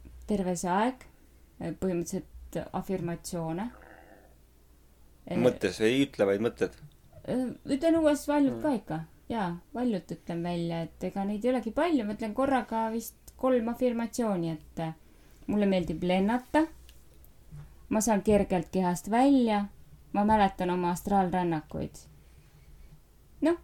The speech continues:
Speaker 1: võib-olla vahest panen sinna mõned asjad juurde ka veel, aga mitte oluliselt palju.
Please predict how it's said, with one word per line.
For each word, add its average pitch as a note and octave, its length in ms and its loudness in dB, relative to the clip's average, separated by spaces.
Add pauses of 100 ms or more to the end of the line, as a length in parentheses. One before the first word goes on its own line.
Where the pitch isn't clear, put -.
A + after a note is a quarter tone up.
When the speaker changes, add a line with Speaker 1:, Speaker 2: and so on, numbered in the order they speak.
Speaker 1:
võib-olla B3 240 2
vahest B3+ 300 6
panen G#3+ 280 2
sinna F3+ 400 -2
mõned F#3+ 320 0
asjad F#3+ 280 -2
juurde E3+ 280 -4
ka D3 220 -4
veel, D3 180 -8 (560)
aga F#3 180 -2
mitte G3+ 320 -2
oluliselt D#3 480 -2
palju. E3 300 -2